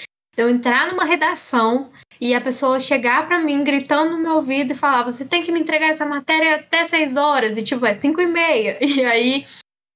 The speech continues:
é, eu acho que quando a gente, é, a gente que faz faculdade na U F J F, a gente teve um período de pausa, assim, né, durante a quarentena. A gente ficou seis meses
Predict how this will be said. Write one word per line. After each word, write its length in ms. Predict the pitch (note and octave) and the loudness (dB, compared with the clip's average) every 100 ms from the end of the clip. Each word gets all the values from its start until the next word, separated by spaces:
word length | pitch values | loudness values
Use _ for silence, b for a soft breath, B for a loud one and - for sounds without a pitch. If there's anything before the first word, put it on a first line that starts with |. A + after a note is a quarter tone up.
| _ _ | _ _
é, 380 | C#4+ G#3+ A3 A3 | -2 0 2 2
eu 160 | A#3 A#3+ | 2 2
acho 300 | A#3 B3 C#4 | 0 -2 -10
que 440 | - C#4+ C#4 C4+ | -2 0 2 0
quando 200 | C#4 C4+ | -2 0
a 40 | C#4 | 0
gente, 640 | C#4 C4 D4+ C#4+ C4+ B3 B - _ _ _ | 0 0 0 2 0 -4 B -20 _ _ _
é, 920 | - G#3 G#3 G3+ G3 F#3+ F#3 G3+ A3+ | -2 0 2 2 0 -2 -2 -2 0
a 120 | A3+ | 0
gente 500 | A#3+ C#4+ F4 E4+ D4+ | 2 0 0 0 -2
que 180 | C4 B3+ | 0 -2
faz 420 | B3 B3 A3+ A3 | -2 0 0 0
faculdade 640 | - G#3+ A3 G3+ F#3+ G3 G3+ | -2 -2 0 0 0 -2 -2
na 200 | G3 G3 | 0 0
U 20 | |
F 180 | G3 G#3 | -2 -2
J 240 | G3+ G3 | -2 0
F, 200 | G3+ G#3+ | 0 0
a 20 | |
gente 300 | B3 B3+ C#4+ C4 | 0 0 -2 -2
teve 600 | C4+ C4 C4+ C#4+ D4 C4+ | -2 0 0 0 0 0
um 200 | C4 C4 | -2 0
período 480 | C#4+ C4+ C4+ B3+ C4 | 0 0 0 0 0
de 120 | D#4 | 0
pausa, 640 | D#4 C#4+ A#3 A#3+ A3 G#3 | -2 0 2 2 0 -6
assim, 220 | G3+ G3 | -8 -4
né, 260 | F#3+ G3 G3 | -2 0 0
durante 340 | G#3 G3+ G#3 | 0 0 0
a 60 | A3+ | -2
quarentena. 680 | A3+ G#3 G3+ G3 G3 F#3+ F#3+ | 0 0 -2 -2 0 0 -2
A 80 | G3 | -4
gente 160 | G#3+ | -6
ficou 160 | - A#3+ | -4 -4
seis 360 | A#3+ C4+ D#4+ | -2 0 0
meses 460 | D#4 B3+ C4 C#4 D4+ | 2 2 0 -2 -8